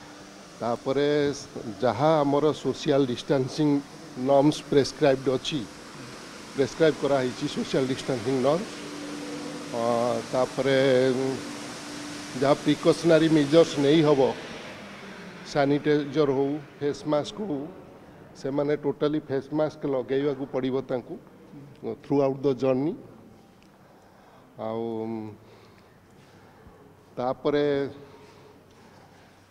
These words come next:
ଅ, social ଡିଷ୍ଟାନ୍ସିଂ maintain କରାଯିବ। ଆଉ କିଛି stoppage, ଯେଉଁଟା schedule stoppage ଥିଲା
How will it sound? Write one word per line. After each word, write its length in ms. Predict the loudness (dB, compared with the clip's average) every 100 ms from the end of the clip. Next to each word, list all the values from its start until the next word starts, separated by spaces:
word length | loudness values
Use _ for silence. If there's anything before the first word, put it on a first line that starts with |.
| _ -20 -12
ଅ, 40 | -10 -10 -14 -18 -20 -20 -20 -20 -20 -20 -20 -20 -20 -18 -18 -16 -18 -18 -18 -20 -20 -20 -20 _ -20 -20 -20 -6
social 320 | -6 0 0 0
ଡିଷ୍ଟାନ୍ସିଂ 500 | 0 0 0 0 0
maintain 380 | 0 0 -2 -4
କରାଯିବ। 600 | -4 -4 -6 -10 -10 -14 -16 -20 -12
ଆଉ 280 | -8 -6 -6 -6 -8 -10 -12 -14 -14 -16 -20 -20 -18 -10
କିଛି 360 | -8 -6 0 2 2 2 2 0 -4 -6 -8 -10 -12 -18 -20 -20 -20 -20 -20 -20 -20 -20 -20 -20
stoppage, 600 | -20 -6 -4 -2 2 2
ଯେଉଁଟା 300 | 4 2 2
schedule 420 | -2 -4 0 0 0
stoppage 480 | -4 -4 -2 -4 -2
ଥିଲା 360 | -2 -2 -4